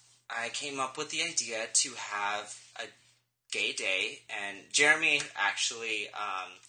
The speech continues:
named, named it Dia de Gay and Giorno de Gay,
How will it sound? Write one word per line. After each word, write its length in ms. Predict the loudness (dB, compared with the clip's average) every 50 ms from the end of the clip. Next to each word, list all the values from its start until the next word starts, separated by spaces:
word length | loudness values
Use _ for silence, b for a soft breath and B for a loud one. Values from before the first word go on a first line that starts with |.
| B B B B B B B B B _ _ _ _ _ -16
named, 580 | -10 -6 -4 -4 -4 -4 -6 -8 -10 -8 -4 -4 -4 -4 -6 -14 _ _ -20 -20 _ _ -20 -20 _ _ _
named 300 | -10 -8 -8 -8 -6 -4
it 260 | -4 -4 -4 -4 -8 -12 -16 _
Dia 240 | -8 -4 -2 -2 -2 -2
de 140 | -4 -4
Gay 220 | -2 -2 -2 -2 -2
and 80 | -2 -4
Giorno 340 | -6 -6 -6 -6 -6 -8 -8
de 140 | -8 -8
Gay, 420 | -6 -4 -2 -2 -2 -2 -4 -4